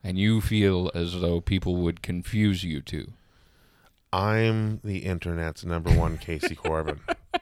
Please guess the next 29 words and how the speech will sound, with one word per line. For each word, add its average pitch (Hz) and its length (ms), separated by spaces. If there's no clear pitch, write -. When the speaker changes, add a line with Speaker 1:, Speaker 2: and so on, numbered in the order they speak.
Speaker 2:
If 104 180
she - 280
becomes 113 440
Casey 95 320
Corbin, 87 600
Speaker 1:
Uh-huh. 113 320
Speaker 2:
she'll - 360
probably 98 480
destroy 78 480
me. - 220
Speaker 1:
Yeah. 95 340
I, 113 200
I, 120 120
is, 151 180
is 139 220
that 202 200
true? 170 300
Uh, 139 60
and, 120 340
uh, 107 140
now, 107 300
this 131 200
is 127 60
the 113 80
thing 104 220
comics 98 400
always 92 240
talk 95 300
about, 80 320